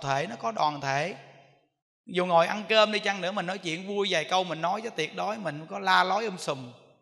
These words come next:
Không có la lối um sùm trong chùa. Còn tới giờ người ta ngủ phải để cho người ta ngủ. Thấy không? Bây giờ nguyên một cái nhóm người, người ta nằm trong một căn nhà thiệt là đông, người ta ngủ.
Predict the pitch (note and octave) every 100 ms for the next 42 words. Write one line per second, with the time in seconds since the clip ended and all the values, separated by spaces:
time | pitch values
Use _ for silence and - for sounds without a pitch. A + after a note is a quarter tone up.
0 | _ _ _ _ _ _ _ _ _ G3
1 | F#3 G#3+ G3+ G3 G3 A#3+ G3 E3+ E3+ C#3+
2 | F3 F3 D#3+ C#3 B2+ - - _ _ -
3 | _ _ _ E3 F#3 A3 G#3 F3+ D3 C#3+
4 | F#3+ C#3+ D#3 A3+ G3+ D#3+ A3 G3+ F#3+ D3
5 | G3+ A3 D3+ - - _ _ _ _ _
6 | _ _ F#3 F#3+ F#3+ D#3 - - - _
7 | _ _ _ _ A#3 A3+ A3 A#3 B3+ A#3+
8 | G#3 B3+ C4+ D4+ F4 A#3 G#3 G#3+ A#3 G3
9 | G3+ A3+ G3+ A3+ A#3 G#3+ F#3+ F#3+ G3+ G3+
10 | G3+ G#3+ A3 F#3 G#3 D#3+ F#3 B3+